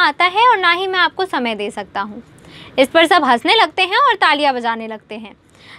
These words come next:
शक्ति राघव से काफ़ी इम्प्रेस दिखाई देती हैं। ऐसे पे राघव वहाँ आ जाते हैं और राघव कहते हैं कि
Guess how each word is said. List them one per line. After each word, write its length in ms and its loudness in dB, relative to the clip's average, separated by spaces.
शक्ति 320 2
राघव 300 2
से 140 -4
काफ़ी 320 2
इम्प्रेस 480 0
दिखाई 400 -2
देती 280 -4
हैं। 200 -6
ऐसे 240 0
पे 160 0
राघव 400 4
वहाँ 340 2
आ 40 0
जाते 280 -2
हैं 180 -2
और 200 2
राघव 340 2
कहते 340 0
हैं 240 0
कि 100 -4